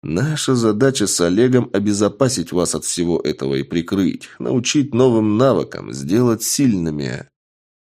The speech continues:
Короче, тут все как на дерьмовой работе. Оксана состроила кислую мину. Ты приходишь на тридцать тысяч перекладывать бумажки, а потом оказывается, что ты уже и полы моешь, и кофе варишь, подтираешь косяки за другими и перед шефом жопкой крутишь. И не дай бог ты не оценишь его унылых домогательств.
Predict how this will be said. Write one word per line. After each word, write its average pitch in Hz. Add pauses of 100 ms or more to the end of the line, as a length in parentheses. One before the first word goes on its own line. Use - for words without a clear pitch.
(280)
Короче, 220
тут 254
все 233
как 190
на 160
дерьмовой 147
работе. 139 (300)
Оксана 190
состроила 101
кислую 95
мину. 78 (640)
Ты 240
приходишь 180
на 123
тридцать 143
тысяч -
перекладывать 120
бумажки, 101
а 147
потом 214
оказывается, 202
что 135
ты 214
уже 190
и -
полы 127
моешь, 151
и 95
кофе 131
варишь, 110
подтираешь 214
косяки 123
за 135
другими 113
и -
перед 139
шефом 156
жопкой 120
крутишь. -
И 226
не 220
дай 214
бог 214
ты 113
не 107
оценишь 170
его 170
унылых 101
домогательств. 110